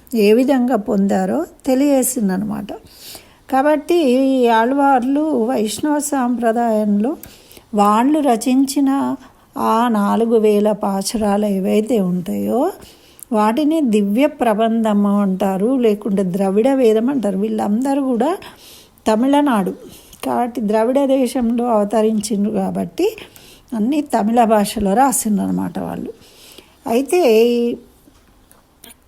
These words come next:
ఈ వీళ్ళు ముగ్గురు కూడా ఒకే సమయంలో కలిసి దైవ దర్శనం చేసుకున్నారు. కాబట్టి ముగ్గురు మొదటి మనకు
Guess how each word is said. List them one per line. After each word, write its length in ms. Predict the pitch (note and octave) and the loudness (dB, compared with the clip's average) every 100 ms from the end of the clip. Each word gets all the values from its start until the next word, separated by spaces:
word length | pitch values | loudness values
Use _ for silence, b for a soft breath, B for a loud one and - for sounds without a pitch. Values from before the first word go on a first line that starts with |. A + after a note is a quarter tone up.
| - | -2
ఈ 160 | C4 | 0
వీళ్ళు 800 | B3+ B3+ C#4+ D#4 D4 G#3+ A3 A#3 - B B B | 2 2 2 2 4 4 4 0 -6 B B B
ముగ్గురు 380 | A3 A#3+ B3+ E4+ | -2 0 2 2
కూడా 460 | E4 D4+ D4 D4 D4+ | 4 2 2 2 2
ఒకే 460 | C4+ G#3 C4+ C#4 | 2 2 2 2
సమయంలో 880 | C#4+ D4+ B3 C#4+ C4 C4 B3+ C4+ D#4 D#4+ | 2 0 0 0 -2 -2 -2 -2 -4 -4
కలిసి 680 | G#3+ G#3+ B3 - F#4 G4 G#4+ A#3+ | 0 0 0 -2 -2 -2 -2 -2
దైవ 300 | G#3 A3 A#3+ | 0 2 2
దర్శనం 560 | G#3 G3 - G#3+ G#3 | 0 -2 -4 -4 -2
చేసుకున్నారు. 600 | D#4 C4 - B3 G#3 - | -2 -4 -8 -6 -6 -6
కాబట్టి 840 | G3+ A#3+ A#3 C4+ C#4 E4+ D4+ G#3+ C4 B B B B B | -8 -4 -2 -2 -2 -4 -2 -2 -4 B B B B B
ముగ్గురు 640 | G#3 A3+ G#3 A#3 D#4+ D#4+ - - - | 0 0 -2 0 2 2 -2 -10 -6
మొదటి 640 | A#3 A#3 A3 C4+ C#4 D4+ - - _ _ B3+ | -2 0 2 2 2 -2 -6 -12 _ _ -8
మనకు 760 | B3+ A#3+ A3 A3+ A3 F#3+ G3 | -2 -2 -2 -2 0 2 0